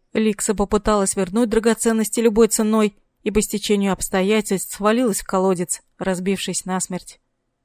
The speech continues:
Рина не заметила, как она села на холодный каменный пол и обняла себя руками, возрождая в памяти воспоминания о подруге. Слезы застилали ей обзор, больно кольнуло в груди,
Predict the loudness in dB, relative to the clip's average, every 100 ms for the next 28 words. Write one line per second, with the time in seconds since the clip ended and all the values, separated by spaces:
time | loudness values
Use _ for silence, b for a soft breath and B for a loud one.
0 | _ _ _ -2 0 0 -2 -2 -4 -2
1 | -2 -2 -4 -2 -6 -6 -6 -4 -4 -2
2 | -2 -2 -2 -2 -2 -2 -4 -2 -2 -2
3 | -4 -6 -2 -2 -2 _ _ _ -4 -2
4 | 0 0 0 -2 -2 -2 -4 -2 0 0
5 | -4 _ _ -6 -2 -2 0 0 0 -2
6 | 0 -2 -2 -4 -4 -4 -4 -2 -2 -4
7 | -4 -4 -4 -6 -8 -16 _ _ _ _
8 | _ _ _ _ _ _ _ -10 -2 0
9 | 0 0 0 -2 -2 0 2 0 2 0
10 | 0 0 2 2 0 _ _ _ -2 0
11 | 0 -2 -4 -2 -2 -2 -2 -4 -4 -2
12 | -4